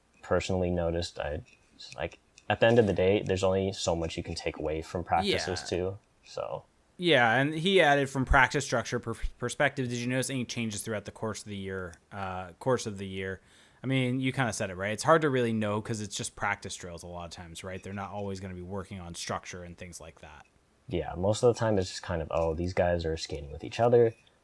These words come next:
Speaker 1: and that's maybe what they're gonna do." And then, um, usually when they roll out special teams, it's pretty much the same thing. Like, what you see on the ice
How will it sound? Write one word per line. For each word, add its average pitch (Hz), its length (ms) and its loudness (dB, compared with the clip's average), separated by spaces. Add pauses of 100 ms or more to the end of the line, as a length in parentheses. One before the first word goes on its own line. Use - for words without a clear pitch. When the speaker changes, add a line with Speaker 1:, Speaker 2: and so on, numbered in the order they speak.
(280)
Speaker 1:
and 78 300 -4
that's 76 280 -8
maybe 87 340 0
what 82 200 0
they're 80 120 0
gonna 80 180 -2
do." 82 200 -2
And 80 120 -4
then, 76 300 -8
um, 76 420 -2
usually 87 320 -2
when 87 100 -2
they 80 100 -2
roll 80 240 -2
out 78 120 -4
special 110 340 2
teams, 98 360 -2
it's - 180 -10
pretty 78 200 -6
much 73 200 -10
the 80 100 -6
same - 200 -8
thing. - 280 -14
Like, - 180 -12
what - 140 -6
you 69 80 -10
see 82 200 -6
on 76 120 -10
the 78 100 -8
ice 82 300 -6